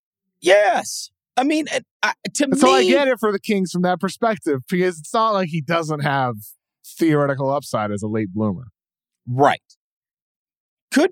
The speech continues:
Speaker 1: end up being an extremely good player in the N B A. I'm not, I'm not, I'm not
Speaker 2: Yeah.
Speaker 1: down on Keegan Murray.
Speaker 2: Yeah,
Speaker 1: Right?
Speaker 2: it, it's just,
Speaker 1: I'm just
Speaker 2: it's
Speaker 1: not
Speaker 2: just
Speaker 1: as
Speaker 2: the, the
Speaker 1: high.
Speaker 2: highs of Ivy, right?
Speaker 1: Yes.
Speaker 2: You know, with what he could become as a lead guard in, in your offense.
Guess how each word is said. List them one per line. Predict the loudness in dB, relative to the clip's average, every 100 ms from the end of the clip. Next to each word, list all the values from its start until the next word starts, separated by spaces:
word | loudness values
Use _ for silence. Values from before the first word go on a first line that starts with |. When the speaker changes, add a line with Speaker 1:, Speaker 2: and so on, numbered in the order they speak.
| 0
Speaker 1:
end | 0 0
up | -2
being | -2 0 0
an | -2 _ -8
extremely | -6 -6 -2 0 2 0
good | 0 -2 0
player | 2 2 0 -4 _ _ _ 0
in | 2
the | 2
N | 2
B | 2 2 2
A. | 0 -4 _ _ _ -2
I'm | 2
not, | 0 0
I'm | 0
not, | 0 0 -2
I'm | 0
not | -2 2
Speaker 2:
Yeah. | 2 2
Speaker 1:
down | 2 0
on | -2 -4 -6
Keegan | -2 0 0 2
Murray. | 2 0 -6 _ _ _ _ -2
Speaker 2:
Yeah, | 2
Speaker 1:
Right? | 4 4
Speaker 2:
it, | 2
it's | 2 2
just, | 2
Speaker 1:
I'm | 2
just | 2 2
Speaker 2:
it's | 4
Speaker 1:
not | 4
Speaker 2:
just | 4
Speaker 1:
as | 2
Speaker 2:
the, | 2
the | 2
Speaker 1:
high. | 4 4 4 2 2
Speaker 2:
highs | 0 0
of | 0
Ivy, | 0 0 -2 -6 -12 -6
right? | -4 0
Speaker 1:
Yes. | 2 2 0
Speaker 2:
You |
know, | -2 -2
with | 0
what | 0 0
he | -2 0
could | -2
become | -2 -4 -4 -2 -2
as | -2
a | -4
lead | -2 0 0 0
guard | 0 0 -2
in, | -2 -4
in | -2
your | -2
offense. | -2 -6 -12 -14 -16 -16